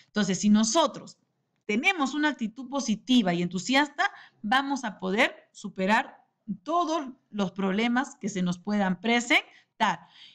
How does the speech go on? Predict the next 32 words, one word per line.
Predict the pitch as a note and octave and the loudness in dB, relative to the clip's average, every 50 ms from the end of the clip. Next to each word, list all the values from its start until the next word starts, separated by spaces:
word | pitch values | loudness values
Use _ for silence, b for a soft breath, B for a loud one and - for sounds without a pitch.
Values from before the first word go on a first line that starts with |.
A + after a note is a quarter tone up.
| B B | B B
Y | - C4 C#4+ F4 | -2 0 2 2
eso | F4+ F#4 E4 | 2 0 -2
también | F4 D4 C4 B3+ C4+ C#4 C#4+ | 0 2 2 2 2 4 4
nos | C#4+ C#4 | 2 2
va | C#4 | 2
a | C#4 | 0
ayudar | C4+ C4 B3+ C4+ D#4 D#4+ - - | 0 2 2 2 2 0 -4 -10
a | - A3 | -12 -6
que | - A3 | -4 -4
aceptemos | - - A3 A3 - C#4 C#4+ D4 C#4+ C#4+ | -4 -4 -6 -6 -6 -4 -2 -2 -2 -2
a | C#4+ A#3+ | -2 -2
los | G#3+ G3 F#3 E3+ | -2 -2 -2 0
demás, | F3+ F3 F#3 F#3+ F#3+ F3 E3 D#3 - b b b b b _ | 0 0 2 2 2 0 -2 -4 -10 b b b b b _
que | - A3+ | 0 2
nos | G#3+ G#3+ G#3 | 2 2 2
sentamos | - A3 G#3+ G3+ - B3 B3+ C4+ C#4+ C#4 | 2 2 2 2 2 0 0 0 0 0
contentos | - G#3+ G#3 G3+ F#3 - C4 C#4 D#4 D4+ F4 - | 0 0 2 2 2 2 2 0 0 0 -4 -4
con | - A#3+ G#3+ F#3+ | 0 2 2 2
los | F3+ F3+ E3+ | 2 2 0
demás. | E3+ E3+ E3+ E3 - - - - - _ _ _ _ _ _ _ _ _ _ _ _ _ _ _ _ _ _ B B B B B B B B B B - | -2 -2 -4 -6 -8 -12 -16 -20 -20 _ _ _ _ _ _ _ _ _ _ _ _ _ _ _ _ _ _ B B B B B B B B B B 2
Eh, | A3 A#3 A3+ A3+ A#3 | 4 4 6 6 4
las | A3+ A3 A3 A#3 | 4 2 2 0
actividades | A3+ - - B3 A#3 A#3 B3 C#4 D#4+ E4 D#4+ - | -2 -2 0 2 2 4 4 4 2 2 0 -2
que | - A3 | -2 0
vamos | A#3 A#3+ B3+ C4+ C4+ | 0 0 0 0 0
a | B3+ | 0
realizar | A3 G#3+ G#3 G3 G3 - - A#3 A#3+ A#3 | 0 0 0 -2 -2 2 2 2 0 2
para | A#3+ A#3 G3+ F#3 | -2 -2 0 0
el | F3+ F3 | 0 0
día | G3+ G#3 G#3+ G#3+ | 0 0 0 0
de | F#3+ F3+ F3 | 0 2 2
hoy | F#3+ A3 E4+ F#4+ | 4 2 2 0